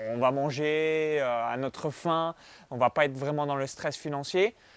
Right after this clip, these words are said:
Au-delà de cinq mille euros net par mois,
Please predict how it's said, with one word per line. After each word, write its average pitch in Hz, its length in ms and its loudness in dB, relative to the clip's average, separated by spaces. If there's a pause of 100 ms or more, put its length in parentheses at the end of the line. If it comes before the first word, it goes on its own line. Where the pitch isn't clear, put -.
(320)
Au-delà 240 480 10
de 240 80 0
cinq - 280 -4
mille 185 160 0
euros 175 420 0
net 143 420 -2
par 147 200 -2
mois, 160 340 2